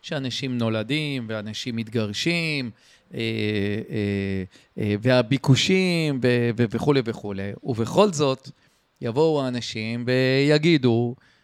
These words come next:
"תשמע, בוא, מה, ארבעה מיליון שקלים דירה בתל אביב, חמישה מיליון שקלים, שמונה עשרה שנה משכורות." לאן זה יגיע? לאנשים בסופו של דבר אין כסף.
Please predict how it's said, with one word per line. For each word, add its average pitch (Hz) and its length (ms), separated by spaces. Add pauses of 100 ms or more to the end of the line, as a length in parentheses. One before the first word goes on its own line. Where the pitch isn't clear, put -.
(140)
"תשמע, 156 520
בוא, 139 320
מה, 117 600
ארבעה 98 300
מיליון 151 360
שקלים 131 380
דירה 120 240
בתל 123 320
אביב, 110 360
חמישה 113 460
מיליון 143 340
שקלים, 110 680
שמונה 113 440
עשרה 147 260
שנה 131 300
משכורות." 113 680 (760)
לאן 123 320
זה 170 120
יגיע? 165 380
לאנשים 117 460
בסופו 147 340
של 139 180
דבר 113 520
אין 151 260
כסף. 208 520